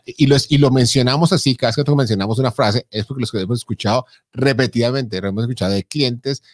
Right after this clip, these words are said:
de, en reuniones, personas de la calle que dicen, "No", y porque lo mencionan, y yo sé que hay muchas personas que lo piensan de esa manera. Entonces, varias cosas. Primero que todo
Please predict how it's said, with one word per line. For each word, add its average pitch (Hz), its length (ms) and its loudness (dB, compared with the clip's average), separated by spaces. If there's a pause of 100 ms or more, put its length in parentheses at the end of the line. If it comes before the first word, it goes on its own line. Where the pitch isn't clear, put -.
(100)
de, 92 120 -10
en 82 80 -6
reuniones, 113 800 -2 (160)
personas 90 420 -10
de 104 100 -6
la 98 140 -6
calle 120 320 -2
que - 100 -4
dicen, 98 180 -2
"No", 175 180 -2 (280)
y 120 100 -6
porque 113 240 -4
lo 113 140 -4
mencionan, 107 580 -4
y 113 140 -4
yo 117 120 2
sé - 160 -4
que - 80 -4
hay 139 40 0
muchas 139 200 -4
personas 107 260 -4
que 127 60 -4
lo 110 80 -4
piensan 95 240 -8
de 107 60 -8
esa 110 80 -8
manera. 85 280 -8
Entonces, 101 380 -6 (400)
varias 170 240 0
cosas. 107 220 -4
Primero 165 220 -2
que 180 100 2
todo 143 300 0